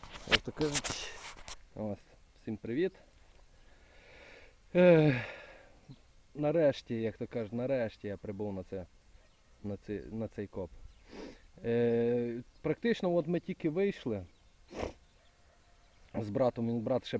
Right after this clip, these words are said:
пішов, е, назад до хати. М, і глянути в каталог, бо тільки що монету. Прямо от вийшов, ще навіть тільки включив апарат і, е,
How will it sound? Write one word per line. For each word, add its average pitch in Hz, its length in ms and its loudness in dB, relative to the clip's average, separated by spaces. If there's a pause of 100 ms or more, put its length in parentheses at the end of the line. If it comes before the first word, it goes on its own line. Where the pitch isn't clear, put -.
(160)
пішов, 113 420 -2
е, 104 560 -2
назад 113 480 -2 (1300)
до 104 160 -8
хати. 170 460 -2 (920)
М, 95 240 -6 (500)
і 95 320 -8 (380)
глянути 104 600 -4 (640)
в - 40 -20
каталог, 113 600 0 (280)
бо 104 100 -10
тільки 123 300 -6
що 127 120 -4
монету. 113 480 -2 (220)
Прямо 120 380 0
от 117 140 0
вийшов, 135 460 -2
ще 104 140 -6
навіть 110 340 -2 (480)
тільки 127 180 -4
включив 120 460 -4
апарат 131 420 0 (680)
і, 117 120 -4
е, 107 600 0